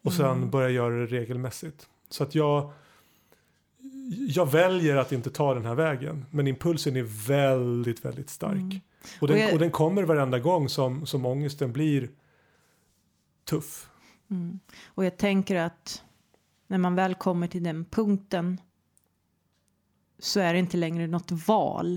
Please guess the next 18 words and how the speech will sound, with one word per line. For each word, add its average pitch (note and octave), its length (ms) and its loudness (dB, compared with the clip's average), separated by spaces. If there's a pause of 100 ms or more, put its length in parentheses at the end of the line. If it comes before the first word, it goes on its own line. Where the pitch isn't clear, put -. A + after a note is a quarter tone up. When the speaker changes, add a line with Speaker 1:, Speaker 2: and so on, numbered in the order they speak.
Speaker 1:
Nej. - 240 -6 (840)
Speaker 2:
Alltså G3 260 -2
då, F3+ 300 2 (1120)
då F#3 80 0
är F3 100 2
det, E3+ 180 0 (720)
vad F#3+ 100 -2
skulle - 200 -2
jag - 60 4
säga, F3 520 2 (580)
kunna F3+ 300 0
uttrycka F#3 520 -2
det E3+ 280 -4
på, - 200 -10 (280)
jag - 220 -2
menar F#3 200 4
att F3+ 220 -2
en, F#3 200 4